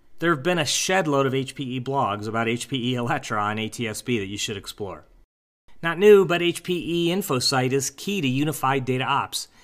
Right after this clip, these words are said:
and I had a new H P E InfoSight Chalk Talk to help show where it fit. And as with the other topics, there have been a lot of very helpful blog posts around H P E InfoSight on A T S B.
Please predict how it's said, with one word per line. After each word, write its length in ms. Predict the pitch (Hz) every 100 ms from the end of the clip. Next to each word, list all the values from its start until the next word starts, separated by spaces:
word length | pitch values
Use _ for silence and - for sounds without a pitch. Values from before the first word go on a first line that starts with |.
| -
and 140 | - 180
I 60 |
had 180 | 202 208
a 160 | 151 143
new 420 | 123 127 156 170
H 280 | 156 151 -
P 340 | 165 147 151
E 60 | 135
InfoSight 500 | 131 131 - 123 117
Chalk 380 | - 160 156
Talk 280 | - 107 98
to 80 | -
help 220 | 117 127
show 280 | - - 135
where 240 | 120 120 107
it 100 | -
fit. 280 | 113 80 - _ _ _ _ _ _ _ -
And 160 | 127
as 240 | 131 156 160
with 140 | 175
the 100 | 160
other 160 | 160 170
topics, 460 | 156 131 139 131
there 160 | - 143
have 60 | 139
been 120 | 151
a 80 | 143
lot 300 | 120 123 135
of 100 | 107
very 240 | 117 135
helpful 320 | 127 131 139
blog 320 | 131 127 120
posts 460 | 120 120 117 - - _
around 600 | 113 113 113 110 110 104 - - - -
H 200 | 127 -
P 400 | 151 127 123 123
E 40 |
InfoSight 540 | 160 151 127 - 123 120
on 140 | 117
A 100 | 113
T 220 | 107 120
S 140 | 101 -
B. 240 | 101 87